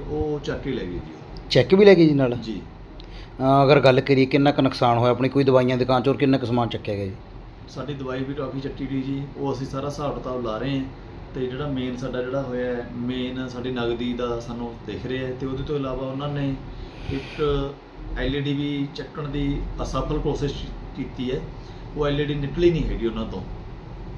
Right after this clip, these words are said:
Speaker 2: ਅਗਰ ਗੱਲ ਕਰੀਏ ਕਿੰਨਾ ਕੁ ਨੁਕਸਾਨ ਹੋਇਆ ਆਪਣਾ ਤਕਰੀਬਨ, ਅਗਰ ਮਿਲ ਮਿਲਾ ਕੇ ਟੋਟਲ ਆਪਾਂ ਗੱਲ ਕਰੀਏ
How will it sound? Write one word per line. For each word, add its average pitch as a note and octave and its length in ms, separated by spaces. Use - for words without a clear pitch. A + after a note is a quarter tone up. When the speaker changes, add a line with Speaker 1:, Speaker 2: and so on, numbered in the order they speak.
Speaker 2:
ਅਗਰ C#3 140
ਗੱਲ C3+ 200
ਕਰੀਏ C3+ 220
ਕਿੰਨਾ D3 240
ਕੁ D3+ 100
ਨੁਕਸਾਨ B2 360
ਹੋਇਆ G#2 160
ਆਪਣਾ G2+ 220
ਤਕਰੀਬਨ, A2 380
ਅਗਰ A2+ 120
ਮਿਲ A2+ 240
ਮਿਲਾ A2 200
ਕੇ A2 100
ਟੋਟਲ A2 280
ਆਪਾਂ G2 180
ਗੱਲ G2+ 160
ਕਰੀਏ G2+ 320